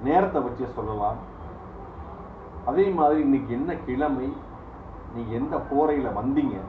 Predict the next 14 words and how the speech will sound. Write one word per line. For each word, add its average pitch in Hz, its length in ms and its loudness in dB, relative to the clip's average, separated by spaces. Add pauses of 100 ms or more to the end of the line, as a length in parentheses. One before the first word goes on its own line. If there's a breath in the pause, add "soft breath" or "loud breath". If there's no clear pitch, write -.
(3000)
இதை 196 220 8
வச்சே 175 400 4
வந்து 131 200 2
நம்ம 110 340 -2
வந்து 110 520 -4 (100)
என்ன 156 220 0 (140)
க-, - 200 -4
என்ன 165 220 -2
கேள்விக்காக 139 600 2
நீங்க 113 240 -4
வந்திருக்கீங்க 104 500 -8 (760)
அப்படிங்கிறத 107 380 -2
வந்து 95 260 -6
நம்ம 98 220 -8